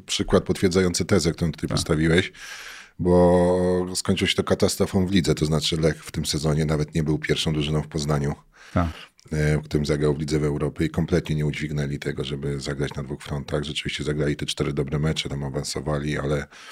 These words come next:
Speaker 1: e, jednak występy w Lidze Europy, no to jest coś więcej niż awans i później dostawanie w każdym meczu w łeb, tylko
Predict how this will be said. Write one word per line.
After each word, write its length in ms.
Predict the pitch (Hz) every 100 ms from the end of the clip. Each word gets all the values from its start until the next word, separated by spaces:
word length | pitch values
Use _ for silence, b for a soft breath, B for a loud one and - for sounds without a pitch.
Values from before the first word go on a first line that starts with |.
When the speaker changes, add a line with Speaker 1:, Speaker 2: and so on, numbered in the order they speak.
| B B B B
Speaker 1:
e, 260 | 82 78 76
jednak 260 | 73 76
występy 420 | 73 - 82 73 73
w 40 |
Lidze 200 | 73 78
Europy, 380 | 76 76 73 78
no 120 | 76
to 120 | 73
jest 120 | 76 -
coś 160 | 82
więcej 320 | 76 73 -
niż 180 | 71 -
awans 360 | 69 69 67 -
i 40 |
później 340 | - 71 69 69
dostawanie 680 | 71 - 69 69 69 67 67
w 60 |
każdym 340 | - 67 67 69
meczu 280 | - - 71
w 40 |
łeb, 220 | 73 71
tylko 400 | - 71 78 71